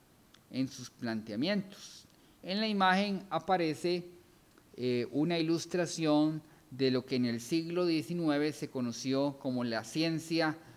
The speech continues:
freno-, fenomenológica. Eh, la frenología era la ciencia o disciplina que establecía que, de acuerdo a las dimensiones del cráneo,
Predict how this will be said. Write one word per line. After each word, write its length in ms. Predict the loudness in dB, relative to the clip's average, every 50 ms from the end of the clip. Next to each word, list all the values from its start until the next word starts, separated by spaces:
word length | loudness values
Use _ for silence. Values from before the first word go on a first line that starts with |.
| -20 -14
freno-, 500 | -6 -2 0 2 2 2 2 0 -2 -2 -8 -14
fenomenológica. 1300 | -14 -6 0 2 4 4 4 4 2 2 2 0 0 2 2 2 2 2 0 -6 -10 -12 -14 -18 -18 -20 -20 -20 -20 -20 -20 -20 -20 -20 -20 -20 -20 -20 -20 -20 -20 -14
Eh, 240 | -8 -6 -4 -2 0 2
la 160 | 2 2 0
frenología 1080 | 0 -2 -2 0 2 2 2 2 2 2 2 0 -2 -2 -2 2 4 6 4 4 2 0 -8 -14 -20 -20 -16 -8 -2
era 280 | 0 4 4 6 6
la 380 | 6 6 4 4 2 0 -4 -10 -18
ciencia 640 | -14 -8 -2 0 2 2 2 0 -2 -2 0 0
o 60 | 2 2
disciplina 720 | 0 -2 -4 -6 -8 -2 0 2 2 4 4 2 0 0 -6 -14 -20 -20 -20 -20 -20 -20 -20 -20 _ _ -20 -20 -20 -20 _ _ _ _ -20 _ -20 _ _ _ -20 -20 -8 0
que 140 | 4 4
establecía 920 | 4 4 4 6 6 6 6 4 0 0 0 2 2 2 2 0 -2 -4 -8 -6
que, 380 | -2 0 0 0 0 -2 -8 -18 -20 -20 -20 -20 -20 -20 -20 -20 _ -20 _ -20 _ _ _ _ _ _ -20 -20 -20 _ _ _ -18 -12 -8
de 160 | -2 0 0
acuerdo 440 | 0 0 2 2 2 2 2 2 2
a 60 | 2
las 180 | 2 2 0 0
dimensiones 680 | 0 -2 0 0 -2 -4 -4 -2 -2 0 2 0 0 0
del 200 | 0 -2 -2 -2
cráneo, 500 | 0 2 2 4 2 2 0 -2 -4 -6